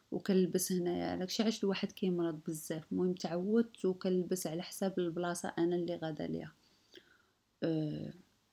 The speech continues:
هنا انا ما كنختارش ال-، كنتعمد ندير لكم تنسيق هكا ملابس حسب الطلب. البنات اللي كيطلبوها كندير لهم فيديوهات خاصه،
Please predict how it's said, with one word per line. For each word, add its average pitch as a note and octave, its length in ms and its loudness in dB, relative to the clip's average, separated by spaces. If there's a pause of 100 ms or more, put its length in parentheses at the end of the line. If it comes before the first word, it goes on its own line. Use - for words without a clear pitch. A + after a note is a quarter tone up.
(640)
هنا F3 220 4
انا E3+ 300 4
ما E3+ 140 2
كنختارش F3+ 800 -4
ال-، D#3+ 560 -6 (400)
كنتعمد F3+ 1500 2 (320)
ندير E3+ 380 -2
لكم E3 540 -2 (160)
تنسيق F3 560 -2
هكا E3+ 300 -8
ملابس E3+ 680 -2 (340)
حسب - 340 -4
الطلب. E3 540 -4 (200)
البنات E3+ 340 0
اللي F3+ 100 -4
كيطلبوها D#3+ 680 -4
كندير E3 380 0
لهم D#3 220 0
فيديوهات D3+ 460 -2
خاصه، E3 480 -4